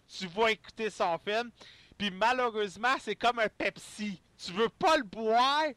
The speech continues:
mais quand tu l'as bu, tu le sais qu'il va te bloquer les haltères, le, le Pepsi. Tu veux pas le boire,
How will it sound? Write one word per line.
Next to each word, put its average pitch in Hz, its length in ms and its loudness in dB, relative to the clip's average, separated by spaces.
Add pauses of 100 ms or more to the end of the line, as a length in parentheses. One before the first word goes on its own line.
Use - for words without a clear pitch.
(320)
mais 202 200 2
quand 285 260 2
tu 240 180 -6
l'as 208 240 2
bu, 240 440 0 (220)
tu 247 140 0
le 233 60 -2
sais 427 240 -2
qu'il 202 160 -8
va 233 100 4
te 180 60 -4
bloquer 196 360 0
les 220 280 -4
haltères, 196 680 2
le, 160 120 -4 (240)
le 156 120 -2
Pepsi. 165 480 -10 (720)
Tu 247 160 -4
veux 285 200 0
pas 285 280 4
le 240 60 -2
boire, 190 420 2